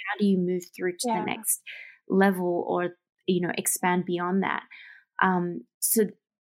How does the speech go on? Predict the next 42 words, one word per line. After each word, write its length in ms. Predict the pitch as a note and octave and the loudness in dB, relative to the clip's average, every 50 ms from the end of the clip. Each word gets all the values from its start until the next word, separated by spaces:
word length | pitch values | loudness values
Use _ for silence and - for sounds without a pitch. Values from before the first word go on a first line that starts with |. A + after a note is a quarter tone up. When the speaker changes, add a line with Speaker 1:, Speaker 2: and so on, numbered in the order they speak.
| _ _ _ _ _ - | _ _ _ _ _ -2
Speaker 1:
at 220 | G#3 G#3+ - - | -2 -2 0 0
the, 220 | A3+ G3+ G3+ G3 - _ _ _ - - | 2 2 2 0 -2 _ _ _ -4 -4
at 140 | G3+ G3+ - | -4 -4 -4
the 60 | G#3+ | -10
time, 500 | - - - B3 B3+ B3+ A3+ G#3 G3 F#3+ - | -10 -8 -2 0 0 0 2 0 -2 -4 -4
I 60 | F#3+ | -6
really, 580 | F3+ F3 F#3 G3+ G#3 G#3 G#3 G3+ G3 F#3+ F3+ _ _ _ _ _ _ _ - - - | -6 -2 0 0 0 2 2 0 -2 -2 -6 _ _ _ _ _ _ _ -10 -4 0
I 40 | - | 2
remember 600 | G3+ G3+ G3 F#3+ G3+ G#3 G#3+ G#3+ G#3 G3+ F#3+ F3 - _ _ _ - | 2 4 4 4 4 4 2 2 2 0 -4 -4 -8 _ _ _ -4
feeling 320 | G3+ G3 F#3+ F#3+ F#3+ F#3 | -2 -2 -2 -2 -4 -4
very 260 | F#3 G3+ G#3+ B3 C4 | -2 0 0 2 2
resistant 840 | A#3 G#3 F#3+ F3 - - A#3 B3 A#3+ - - - A3 F#3+ - - - - - | 0 -2 -2 -4 -4 -2 -2 -2 -2 -2 -4 -6 -6 -6 -6 -6 -8 -6 -4
to 180 | F#3+ F3 D#3+ | -4 -4 -2
it. 200 | - - C#2+ - - _ _ - - - - _ _ | -2 -4 -6 -6 -10 _ _ -20 -20 -20 -20 _ _
But 180 | - G#3 G3+ - | -2 -2 0 2
then 160 | G#3+ G3+ G3 | 2 2 2
as 180 | G3 G3 F#3 - | 2 2 0 0
I 100 | G3 F#3+ | 0 0
moved 340 | F#3+ F#3+ G3 G3 F#3 - _ | 0 0 0 0 -2 -6 _
through 220 | - G#3+ A3+ A#3+ A3+ | -6 -2 0 2 2
it 140 | G3+ - - | 0 -2 -4
and 140 | F#3 F3+ | -6 -6
I 40 | F3+ | -8
could 220 | F#3 - G#3 - - | -6 -8 -8 -4 -4
see 240 | - - - G#3 G#3 | -4 0 2 2 2
the 140 | F3+ F#3+ F3+ | 2 0 0
light 380 | F3+ E3+ E3+ E3 E3+ G3+ - - _ - - - - - - - - | 2 2 2 2 2 -4 -6 -10 _ -20 -20 -18 -18 -18 -16 -6 0
on 140 | G3 G3 F#3+ | 2 4 4
the 120 | F#3+ F#3+ | 4 2
other 180 | F#3 F3 F#3+ G3 | 0 -2 -2 -6
side, 360 | - - G3+ G3 G#3 G3+ F#3+ | -4 -2 0 0 2 2 0
I 120 | F#3+ F#3 | 0 0
was 180 | F3+ F#3 F3+ - | -2 -4 -6 -6
like, 280 | F3 E3+ E3 - - - - | -6 -4 -4 -4 -4 -2 -2
"Okay, 400 | A3+ A3 - - G#3 G3 E3+ - | -2 -2 -2 -2 0 0 0 0
this 200 | - F#3+ - - | -2 -2 -2 0
is 160 | G#3 G3 F#3+ - | -2 -2 -2 -2
why 240 | F3+ F3+ F3+ F3+ F3 | 0 0 0 0 0
I 40 | F3 | -2
needed 360 | F3 F3 F3 E3+ F3+ F3 - | -4 -6 -6 -4 -6 -6 -6
to 120 | - - F3+ | -4 -4 -4
move 200 | E3+ E3+ E3 | -4 -4 -6